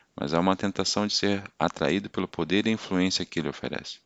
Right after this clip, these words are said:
Penso que é importante considerarmos um período de tempo em que todos do poder estão sendo descon-, desconfiados, independente da sua culpa,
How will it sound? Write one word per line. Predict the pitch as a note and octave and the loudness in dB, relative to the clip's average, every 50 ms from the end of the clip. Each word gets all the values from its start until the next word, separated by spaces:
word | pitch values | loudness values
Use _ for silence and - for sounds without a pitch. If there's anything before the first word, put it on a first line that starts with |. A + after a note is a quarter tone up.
| _ _ _ - - - - - - - - - - _ | _ _ _ -20 -20 -20 -20 -20 -20 -20 -20 -20 -4 _
Penso | - G2 G2+ G2+ - | 6 6 6 6 4
que | - - | 2 0
é | |
importante | F2+ - - F2 E2 - - F#2 F#2 F#2 - - | 0 0 -2 -4 -4 0 4 4 4 4 2 0
considerarmos | - E2 - - - D#2+ D2+ C2 C2 D2 D#2 D#2+ D2+ C#2 C#2 D2 | -2 -2 -2 -2 0 0 2 4 6 6 6 6 4 2 -2 -4
um | D#2 D2 | -4 -4
período | - - D2 C2+ D2+ E2 F2+ F2 E2 | -2 -2 -2 0 2 2 2 2 0
de | D#2 D2 D2+ | -4 -6 -8
tempo | - - - E2 E2+ D#2+ - - - _ - - - - - - _ - | -6 -2 0 0 0 0 -2 -8 -20 _ -20 -20 -20 -20 -20 -16 _ -10
em | D#2+ | -8
que | D#2+ - F2 | -4 -4 -4
todos | - _ _ - F2 F#2 G#2+ A2 A2 A2 - | -4 _ _ 2 4 4 4 2 0 -2 -4
do | - G#2+ | -4 -2
poder | - - A2 G#2+ F#2+ F2+ E2+ | 0 0 0 2 4 2 2
estão | E2 - - - - F2+ E2+ E2+ F2 | 2 2 0 0 0 0 -2 0 2
sendo | - - - - D#2+ D#2+ D#2+ D#2+ D#2 D#2 | 2 2 2 2 2 0 0 0 0 0
descon-, | E2 E2+ E2+ - - - - E2+ E2+ - - _ _ _ _ | 0 0 0 0 -2 -2 -4 -4 -4 -6 -8 _ _ _ _
desconfiados, | - D#2 D#2 - - - - - - - - B2 B1 - - - | -4 -2 -2 -2 -2 -4 -6 -6 -4 -2 0 0 0 0 0 0
independente | F#2 G2 A2 G#2 A2 A2 - - A#2 G#2 F2+ E2+ E2 E2 E2+ - - - - - | 2 2 4 4 2 2 2 0 0 0 2 2 2 2 0 -2 -6 -12 -12 -10
da | - - | -6 -6
sua | - - - - | -4 -4 -6 -8
culpa, | - - - G#2+ A#2+ A#2+ - - B2 | -6 -2 -2 0 0 0 -2 -6 -8